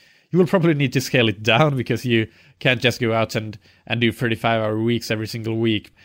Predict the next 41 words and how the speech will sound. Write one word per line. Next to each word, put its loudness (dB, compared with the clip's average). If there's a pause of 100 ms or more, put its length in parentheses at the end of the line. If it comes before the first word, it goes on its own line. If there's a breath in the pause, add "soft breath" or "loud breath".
(340 soft breath)
But -2
the 2
ideas, 0
the -4
plans 0
that -12
they 2
have, 0
and, -4
and -6
all 0
those 0
sorts -6
of -10
things, -4 (380 soft breath)
that 0
can -2
be 2
applied. 0
But -2 (240)
you 0
can't -2
learn 2
anything -6
by 0
just -2
listening -6
to -2 (120)
those -2
stories, -2
however 0
entertaining -4
they -4
may -4
be. -4 (360 soft breath)
And -4
there 6
are 0
other 2
great 0
podcasts -4